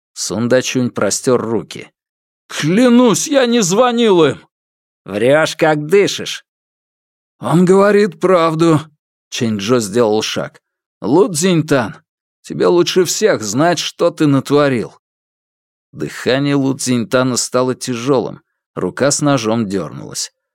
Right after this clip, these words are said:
От боли девочка забилась в истерике, ее крики разнеслись над рекой.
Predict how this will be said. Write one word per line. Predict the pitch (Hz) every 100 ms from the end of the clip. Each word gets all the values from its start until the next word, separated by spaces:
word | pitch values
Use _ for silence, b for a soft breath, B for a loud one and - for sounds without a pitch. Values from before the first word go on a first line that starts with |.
| _
От | - -
боли | 92 151 180 165
девочка | 131 151 147 -
забилась | 139 131 113 135 135 135
в |
истерике, | 139 - - 107 101 98 101
ее | 104 98
крики | 104 131 131
разнеслись | 120 104 101 92 - 92 87 92
над | 87 80
рекой. | 76 69 - - -